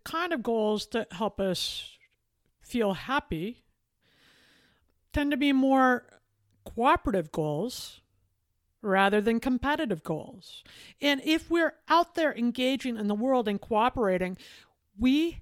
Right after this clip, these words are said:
have an opportunity to bring in more variety, to change the way we're thinking, to be more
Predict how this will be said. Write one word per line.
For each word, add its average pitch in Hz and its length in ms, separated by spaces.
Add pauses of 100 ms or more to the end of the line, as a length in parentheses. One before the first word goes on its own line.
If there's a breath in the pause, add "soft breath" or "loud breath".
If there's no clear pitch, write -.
have 240 260
an 226 80
opportunity 247 540
to - 100
bring 240 220
in 233 100
more 233 320
variety, 185 640
to - 160
change 294 360
the 302 100
way 285 120
we're 269 120
thinking, 262 420
to 196 60
be 226 160
more 233 240